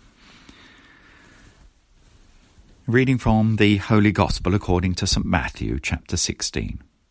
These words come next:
Now when Jesus came into the district of Caesarea Philippi, he asked his disciples,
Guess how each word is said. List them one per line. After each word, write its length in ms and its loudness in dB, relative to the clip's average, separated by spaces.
Now 80 2
when 120 4
Jesus 340 -2
came 280 2
into 240 0
the 120 -2
district 500 -4
of 180 -2
Caesarea 460 0
Philippi, 600 0
he 160 -2
asked 280 -2
his 160 -4
disciples, 720 -6